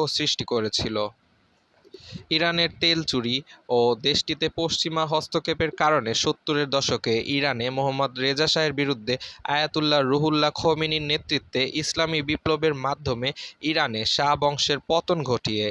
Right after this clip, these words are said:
ইরানে ইসলামী প্রজাতন্ত্র শাসনের উত্থান ঘটায়। এরপর উনিশশো ঊনআশি থেকে উনিশশো ঊননব্বই সাল পর্যন্ত রুহুল্লাহ খোমেনি এবং উনিশশো ঊননব্বই থেকে বর্তমান অবধি তার ছেলে আয়াতুল্লাহ আলী খোমেনি ইরানের সুপ্রিম লিডার হন,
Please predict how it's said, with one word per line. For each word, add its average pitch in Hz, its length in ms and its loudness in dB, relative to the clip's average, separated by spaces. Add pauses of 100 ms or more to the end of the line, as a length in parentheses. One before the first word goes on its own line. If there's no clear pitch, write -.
ইরানে 135 380 0 (180)
ইসলামী 165 420 -2
প্রজাতন্ত্র 165 540 2
শাসনের 156 520 0
উত্থান 143 400 -2
ঘটায়। 107 340 -2 (420)
এরপর 135 380 0 (100)
উনিশশো 131 420 0 (260)
ঊনআশি 156 400 0
থেকে 151 260 -2 (120)
উনিশশো 135 280 -2 (140)
ঊননব্বই 143 520 2
সাল 117 200 2
পর্যন্ত 113 420 0 (180)
রুহুল্লাহ 135 480 2
খোমেনি 139 340 0 (280)
এবং 156 200 2 (100)
উনিশশো 175 420 0
ঊননব্বই 180 540 2
থেকে 180 220 0 (120)
বর্তমান 143 480 2
অবধি 120 340 2 (100)
তার 139 240 2
ছেলে 117 340 0 (120)
আয়াতুল্লাহ 139 520 0 (100)
আলী 147 180 0
খোমেনি 123 400 -2 (280)
ইরানের 170 440 0
সুপ্রিম 185 500 0
লিডার 113 320 2
হন, 113 160 0